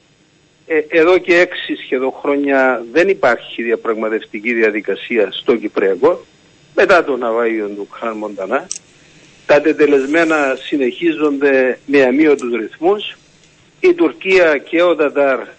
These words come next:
έχουν επιστρέψει στις πολιτικές των δύο κρατών, τις οποίες είχαν εγκαταλείψει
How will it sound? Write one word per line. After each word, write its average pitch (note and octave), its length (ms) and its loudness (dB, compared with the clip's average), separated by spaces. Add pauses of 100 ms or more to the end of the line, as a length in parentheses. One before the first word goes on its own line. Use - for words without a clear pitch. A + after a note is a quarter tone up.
(540)
έχουν E3 380 0
επιστρέψει D#3 1000 -2
στις C#3 480 -6
πολιτικές C#3 840 0
των C3 240 -4
δύο D#3 240 2
κρατών, C3+ 640 0 (680)
τις - 180 -6
οποίες E3 380 2 (140)
είχαν D#3 360 -2 (120)
εγκαταλείψει C#3+ 1160 -2